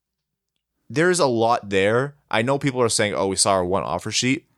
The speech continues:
Look, a Marner offer sheet, by all rights, likely isn't gonna happen because of the price,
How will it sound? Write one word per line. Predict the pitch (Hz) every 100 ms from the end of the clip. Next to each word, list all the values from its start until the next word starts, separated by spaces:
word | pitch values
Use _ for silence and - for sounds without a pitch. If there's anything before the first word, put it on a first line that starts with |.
| _
Look, | 104 87 _ _ _ _ _ _
a | 127
Marner | 127 151 185 156
offer | 117 113 113
sheet, | 101 117 110 - 90
by | 101
all | 98 95
rights, | 90 87
likely | 90 87 90
isn't | 85 90
gonna | 87
happen | 82 80 76 78
because | 85 92
of | 85
the | 80
price, | - 85 82 85 -